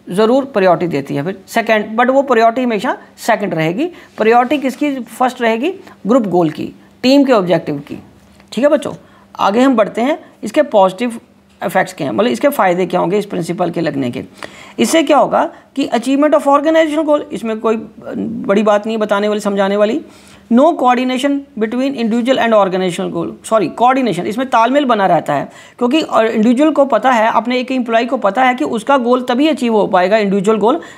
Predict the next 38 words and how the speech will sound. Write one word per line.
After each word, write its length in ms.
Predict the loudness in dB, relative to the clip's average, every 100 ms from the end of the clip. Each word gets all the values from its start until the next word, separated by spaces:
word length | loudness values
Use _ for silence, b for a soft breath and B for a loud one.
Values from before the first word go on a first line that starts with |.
| B
जब 160 | 2
वो 60 | 4
organization 680 | 4 4 2 2 -2 -6 -4
के 100 | -4
goal 220 | -2 -2
को 100 | -2
अचीव 320 | -4 -4 -6
कर 160 | -4 -6
लेगा। 260 | -6 -10 -14 -16 B B B B
ठीक 100 | 0
है, 100 | 0
इसलिए 320 | 2 0 2 2
coordination 540 | 2 2 0 -2 -4
बना 180 | -4 -4
रहता 280 | -6 -6 -10
है। 120 | -12 B B B
अब 120 | 0
वो 240 | 2 0 -2
देखा 420 | -10 -2 0 2
जाए 160 | 2 2
तो, 160 | 2 0
अ, 380 | 0 0 0 -2 -10 -8
एक 180 | -4 -2
individual 420 | 0 2 2 0 -2 B -2
वो 80 | 0
अपने 440 | 2 0 2 2
goal 200 | 4 2
को 100 | 2
achieve 240 | 0 0 0
करने 260 | 0 0
के 100 | 0
लिए 100 | 2
organizational 640 | 2 2 2 0 -2 -6 -6
goal 200 | -2 -2
को 160 | 0 -4
पहले 460 | -6 -4 -2 0
achieve 260 | 0 -2 -4
करेगा। 400 | -6 -10 -10 -16